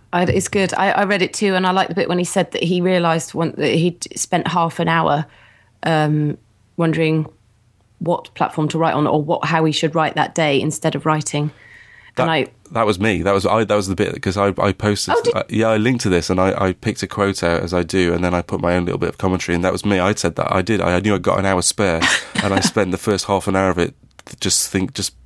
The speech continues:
Speaker 2: messing around, just thinking, "Oh, what should I use? What's the most appropriate thing to type onto?" I mean, it's
Speaker 1: Yeah,
Speaker 2: crazy.
Speaker 1: I know, it's ridiculous. Well, I, I, I had the same thing when I was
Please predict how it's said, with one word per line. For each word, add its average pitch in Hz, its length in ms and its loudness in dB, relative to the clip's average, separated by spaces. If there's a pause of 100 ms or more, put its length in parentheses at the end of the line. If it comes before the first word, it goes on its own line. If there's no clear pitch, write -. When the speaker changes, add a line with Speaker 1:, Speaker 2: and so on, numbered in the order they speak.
Speaker 2:
messing 107 500 2
around, 90 300 2
just 87 180 -2
thinking, 104 220 0
"Oh, 104 60 2
what 113 200 0
should - 140 -4
I 127 40 2
use? 120 220 0 (300)
What's 151 140 0
the 156 60 4
most 147 180 0
appropriate 127 580 0
thing 107 240 0
to 87 280 0 (360)
type - 520 2
onto?" - 260 -2
I 87 200 0
mean, 92 160 4
it's - 260 -6
Speaker 1:
Yeah, 180 260 0 (120)
Speaker 2:
crazy. 214 220 0
Speaker 1:
I - 40 2
know, 220 100 2
it's 214 140 -2
ridiculous. 196 520 -2 (300)
Well, - 120 0
I, 233 320 2
I, 220 200 0 (480)
I - 60 0
had 226 140 -2
the 226 60 -6
same 220 220 -2
thing 214 200 -2
when 196 120 0
I 185 140 4
was - 360 -2